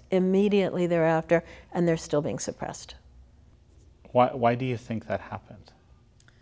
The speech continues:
Speaker 1: At the time, I only knew that it happened. I didn't know why it happened. With hindsight, we can see that the purpose was,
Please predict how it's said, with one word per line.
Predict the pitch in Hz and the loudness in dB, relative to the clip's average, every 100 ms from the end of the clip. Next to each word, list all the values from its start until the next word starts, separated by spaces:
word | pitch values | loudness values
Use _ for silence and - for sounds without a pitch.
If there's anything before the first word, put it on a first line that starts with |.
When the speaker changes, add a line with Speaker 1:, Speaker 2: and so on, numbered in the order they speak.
| - _ - - - - | -20 _ -20 -20 -20 4
Speaker 1:
At | 220 226 | 6 6
the | |
time, | 220 269 330 220 185 233 233 | 4 4 6 8 8 6 4
I | 208 214 | 6 6
only | 233 208 | 6 8
knew | 220 214 | 8 8
that | 185 | 8
it | 165 | 6
happened. | 208 226 233 123 - - - | 4 2 4 2 0 -8 0
I | 190 | 2
didn't | 214 202 190 | 4 4 6
know | 214 | 6
why | 190 190 190 | 6 4 4
it | 170 131 | 4 2
happened. | 151 143 127 90 - - - | -2 -4 -6 -8 -12 -20 -8
With | 240 196 | -2 0
hindsight, | 220 226 220 - 175 156 160 - - | 2 4 2 2 0 2 0 -4 0
we | 196 | 2
can | 190 190 | 2 -2
see | - - 269 196 175 | -4 0 4 4 4
that | 180 175 | 2 0
the | 190 | -2
purpose | - 220 214 185 175 175 | -2 0 2 0 -2 -2
was, | 160 165 165 | 0 0 -4